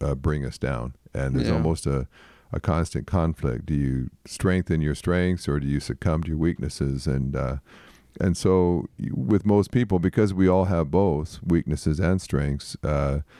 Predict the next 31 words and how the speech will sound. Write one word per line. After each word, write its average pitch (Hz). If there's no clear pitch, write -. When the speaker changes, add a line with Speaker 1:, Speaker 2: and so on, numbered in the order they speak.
Speaker 1:
there, -
there 90
are -
parts 87
of -
our 80
journey 82
that 76
we 85
can 80
be 73
proud 85
of 87
and 73
celebrate, 87
and 78
there's 78
parts 80
that 50
we're 78
ashamed 87
of 80
and, 71
uh, 73
that 78
bring 90
out 85
the 78
worst 90
in 76
us. 76